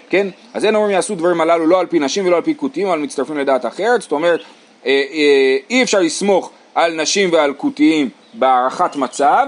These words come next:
אבל אפשר לצרף אותם לדעה נוספת. זאת אומרת, אם יש מחלוקת בין שני רופאים, אתמול ראינו מחלוקת מה קורה במצב הזה, כן? אבל אם נניח שיש רופא אחד שאומר שצריך לעשות משהו,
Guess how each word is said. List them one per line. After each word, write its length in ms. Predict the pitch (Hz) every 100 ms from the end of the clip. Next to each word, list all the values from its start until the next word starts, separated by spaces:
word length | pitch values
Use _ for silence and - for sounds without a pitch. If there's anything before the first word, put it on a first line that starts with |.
| 220 - _ -
אבל 380 | 120 208 285 269 208
אפשר 220 | - 226
לצרף 460 | 233 208 214 254
אותם 240 | 240 214 190
לדעה 300 | 170 170 180
נוספת. 400 | 175 - 156 110
זאת 100 | 123
אומרת, 280 | 143 170 160
אם 260 | 185 190 165
יש 260 | 151 135 - -
מחלוקת 400 | 113 - 185 170
בין 160 | 151 139
שני 180 | - 147
רופאים, 360 | 117 - 208
אתמול 280 | 151 160 156
ראינו 180 | 143 147
מחלוקת 460 | 131 - 156 135 127
מה 120 | 127
קורה 200 | 120 120
במצב 440 | 120 110 - 117
הזה, 220 | 127 175
כן? 220 | 170 208 185 - - -
אבל 180 | 135
אם 100 | 175
נניח 280 | 170 156 160
שיש 260 | - 156 139
רופא 320 | 170 - 180
אחד 220 | 165 147
שאומר 260 | 143 127 127
שצריך 520 | - - 90 160 180
לעשות 320 | 180 208 170
משהו, 320 | 170 165 180